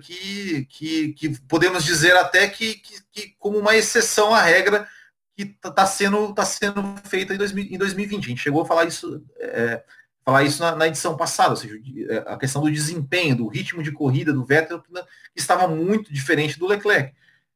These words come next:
Essa corrida não, ele tava andando bem, tava ali, é, uma estratégia diferente.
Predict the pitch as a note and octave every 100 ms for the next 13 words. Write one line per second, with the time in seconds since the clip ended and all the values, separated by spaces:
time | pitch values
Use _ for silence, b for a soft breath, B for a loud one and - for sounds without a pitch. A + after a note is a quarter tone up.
0 | _ A#3+ - C4 B3+ D#4+ A#3+ A#3+ A#2 -
1 | D3+ E3+ F3+ F3 G#3 F3 F#3 C#3+ C3 C#3
2 | C#3+ B2+ E3 D3 G#2+ G2+ _ A2+ A2 G#2+
3 | - - B2+ C#3 B2 A#2+ A#2+ C3+ G3 D#3
4 | E3+ D3 - -